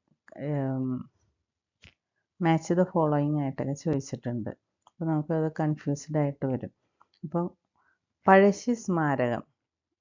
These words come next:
മാനന്തവാടിയിലാണ്. പഴശ്ശി സ്മാരകം, സ്മാ, സ്മാ എന്ന് പറയുമ്പോ അവിടെ മാ വരുന്നുണ്ട്. മാനന്തവാടി, സ്മാരകം മാനന്തവാടിയിലാണ്. അത് മറക്കരുത്.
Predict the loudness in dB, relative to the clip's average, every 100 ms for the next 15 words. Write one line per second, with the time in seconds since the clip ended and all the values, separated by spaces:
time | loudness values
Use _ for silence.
0 | _ _ -10 -4 0 0 0 0 0 -2
1 | -4 -4 -6 -8 -12 _ _ _ _ -2
2 | 2 2 0 -2 -4 -4 -6 -4 0 0
3 | 0 -2 -2 -4 -6 -12 -4 0 0 -2
4 | -10 -10 -6 -2 -2 -2 -2 -2 -4 -4
5 | -4 -4 _ -20 _ -8 -4 -2 0 0
6 | 0 2 0 0 -2 -4 -4 -4 -4 -4
7 | -4 -4 -6 -4 -4 -4 -6 -6 -12 -6
8 | -4 -2 -2 -4 -2 -4 -6 _ _ -4
9 | -2 0 -2 -2 -4 -6 -6 -6 -4 -4
10 | -4 -8 _ -6 -2 0 -2 -4 -6 -4
11 | -6